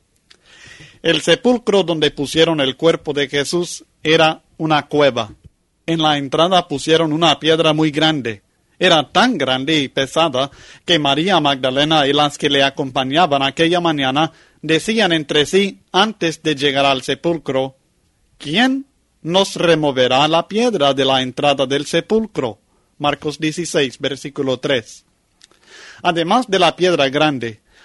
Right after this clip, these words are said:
los principales sacerdotes y los fariseos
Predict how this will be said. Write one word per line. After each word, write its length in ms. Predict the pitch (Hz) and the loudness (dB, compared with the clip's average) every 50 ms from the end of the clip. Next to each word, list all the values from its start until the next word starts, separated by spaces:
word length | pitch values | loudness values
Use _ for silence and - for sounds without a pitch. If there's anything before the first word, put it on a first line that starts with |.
| _ - | _ -4
los 280 | 160 175 190 170 - | 0 0 0 0 0
principales 720 | - 190 185 175 151 - 156 135 - 160 180 208 208 185 - | -2 -2 -2 -2 -2 -4 -6 -2 0 0 0 2 0 -2 0
sacerdotes 880 | - 151 135 - 151 135 139 135 147 143 143 - 160 160 156 - - _ - | -2 -2 -2 -2 -4 -4 -2 0 0 0 0 2 0 0 0 -2 -8 _ -4
y 100 | 170 170 | 0 2
los 180 | 160 151 147 | 2 2 2
fariseos 720 | - 151 143 139 127 - - 170 160 139 127 135 147 131 | 2 0 0 0 0 -2 0 2 2 2 2 0 -2 -4